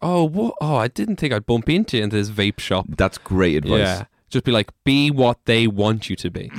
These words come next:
Speaker 1: Yourself is not good enough.
Speaker 2: I would say, <laughs> no, but I would also say the first instinct is that if, look, they're not texting back, um,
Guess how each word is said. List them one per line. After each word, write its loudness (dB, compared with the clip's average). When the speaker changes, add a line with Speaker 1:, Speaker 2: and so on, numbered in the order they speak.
Speaker 1:
Yourself 0
is -2
not -2
good 2
enough. -6
Speaker 2:
I 2
would 0
say, -12
<laughs> 0
no, -4
but 0
I 2
would 2
also 2
say 2
the 0
first 0
instinct -2
is -2
that 2
if, -4
look, -2
they're -2
not -6
texting -4
back, -2
um, -2